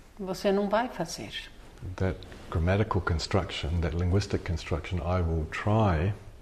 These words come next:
Speaker 1: Essa construção gramatical, "eu vou, <clears throat> eu vou tentar",
Speaker 2: gives the little child inside you permission to fail.
Speaker 1: dá permissão à pequena criança dentro de você,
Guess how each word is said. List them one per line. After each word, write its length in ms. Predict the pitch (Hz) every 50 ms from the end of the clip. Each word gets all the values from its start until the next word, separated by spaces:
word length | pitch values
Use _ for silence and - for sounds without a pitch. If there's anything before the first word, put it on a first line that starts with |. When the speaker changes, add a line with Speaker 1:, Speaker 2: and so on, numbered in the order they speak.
| - - - - - - -
Speaker 1:
Essa 260 | 208 196 196 - 208 190 - - - - 190 - -
construção 720 | - 196 190 190 196 - 190 190 185 - - 196 190 196
gramatical, 880 | 190 190 185 175 180 180 180 180 - - - 202 196 185 175 170 160 - - - - - - - - -
"eu 260 | 208 269 285 302 285
vou, 460 | - 170 180 - - 180 294 349 - - - - - - 359 392 370
<clears throat> 400 | 277 254 - - - - - -
eu 140 | 202 214 202
vou 180 | 180 180 175 175
tentar", 680 | 175 - 165 160 165 - - 190 214 240 214 175 160 - - - - - - - - - - - - - - - - -
Speaker 2:
gives 320 | - 107 107 101 92 80 -
the 80 | 98
little 280 | 92 98 90 - 92 85
child 400 | - - 104 101 107 104 98 87
inside 420 | 82 82 - - 85 82 85 82 85
you 60 | 85
permission 640 | - - 87 87 90 90 - - 104 92 92 92
to 160 | 90 - -
fail. 340 | 85 - - 104 98 87 73 67 - - - - - - - - - - - - - - -
Speaker 1:
dá 460 | - 180 175 185 185 185 190 190 185 190 -
permissão 880 | 214 214 247 247 247 254 247 - - - 233 233 226 214 196 185 180 -
à 220 | - 180 175 170
pequena 480 | 165 - 180 170 170 - 180 175 175 170
criança 560 | 170 - 160 160 165 180 190 196 190 - 180
dentro 420 | 156 156 175 180 190 185 185 160 160
de 140 | 156 170
você, 560 | 156 156 165 147 - - - 226 220 220 220